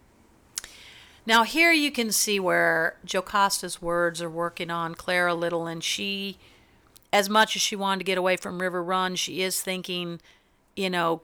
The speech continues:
can Jamie be happy being a printer the rest of his life? Eh, you know, can he be behind a counter and not be a leader of men or have land and animals and tenants and people to care for?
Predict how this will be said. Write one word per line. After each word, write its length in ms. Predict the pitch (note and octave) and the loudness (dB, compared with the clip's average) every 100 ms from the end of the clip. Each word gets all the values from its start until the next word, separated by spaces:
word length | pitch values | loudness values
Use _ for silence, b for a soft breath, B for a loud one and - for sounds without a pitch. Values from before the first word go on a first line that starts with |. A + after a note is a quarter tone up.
| - | -8
can 260 | - G#3+ | -6 -4
Jamie 340 | G3+ G#3+ A3 G#3+ | 0 0 0 -2
be 140 | G3+ | -4
happy 380 | F#3 F#3+ F#3 G3 | -2 0 0 -4
being 240 | F3 F#3 F3+ | -6 -6 -8
a 40 | |
printer 500 | - F#3 F3 F#3 F3 | -8 -8 -6 -6 -6
the 80 | E3 | -2
rest 300 | F3 E3 - | -2 -2 -4
of 80 | D#3+ | -8
his 160 | D#3+ | -6
life? 400 | E3+ E3 D#3+ - - | -2 -2 -2 -6 -8
Eh, 200 | E3+ - - | -8 -8 -12
you 160 | - F#3 | -8 -6
know, 140 | F3 | -6
can 340 | E3 - G#3+ G#3 | -6 -4 -2 -2
he 180 | G3+ G3 | -4 -6
be 160 | G3 | -4
behind 380 | G3 F#3 G3 G3 | -2 0 0 -2
a 40 | |
counter 440 | F#3+ F3+ F3+ F#3 F3 | -2 2 2 2 -2
and 180 | F3 F3+ | -2 0
not 340 | F3+ F#3 - | 2 2 -2
be 280 | F3+ F3+ F3 B B - | -8 -8 -10 B B -8
a 100 | F3 | -4
leader 300 | G3 G#3 G3 | -2 -2 -4
of 100 | E3+ | -4
men 420 | F3 F3 F3+ F3+ | -4 -2 -2 -4
or 480 | F3 E3 E3 E3 - | -4 0 0 0 -2
have 360 | - - F#3 F3+ | -6 2 4 4
land 600 | F3+ F3 F3+ F3+ F#3 E3+ | 0 -2 -2 -2 -2 -4
and 100 | E3 | -4
animals 500 | - F3 F#3 F3+ F3 | 0 0 0 -4 -6
and 160 | E3+ - | -10 -6
tenants 520 | G3 G3+ G3 F#3 - | -4 -2 -4 -6 -6
and 260 | D#3+ - b b b _ | -8 -12 b b b _
people 360 | - A#3 - G#3 | -12 -10 -6 -6
to 60 | |
care 320 | G3+ - G#3 G3+ | -6 -4 -4 -4
for? 560 | - G3 G3 G3 G3 | -4 -2 0 0 -4